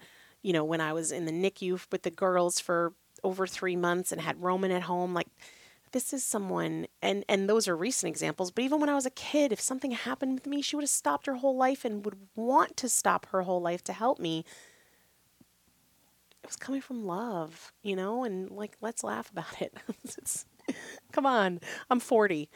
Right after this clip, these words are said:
It's okay. <laughs> You know, like, we can get past it. I'm not gonna hang on to something that happened when I was seven. I'm just not. And,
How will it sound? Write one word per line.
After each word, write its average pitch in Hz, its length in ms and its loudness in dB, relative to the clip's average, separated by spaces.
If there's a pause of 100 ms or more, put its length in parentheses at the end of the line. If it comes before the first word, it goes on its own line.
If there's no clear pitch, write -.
(220)
It's 240 140 0
okay. 185 560 4
<laughs> - 480 8
You 311 80 12 (100)
know, 247 340 10
like, 240 200 10
we 240 80 0
can 233 160 2
get 226 160 4
past 220 340 8
it. 190 80 4
I'm 196 60 4
not 202 160 6
gonna 214 140 6
hang 208 280 6
on 190 300 8 (280)
to 214 80 2
something 208 240 8
that 185 100 4
happened 180 260 8
when 170 80 8
I 165 60 8
was 160 100 4
seven. 151 460 4 (580)
I'm 175 80 -2
just 175 160 0
not. 156 260 8
And, 240 180 6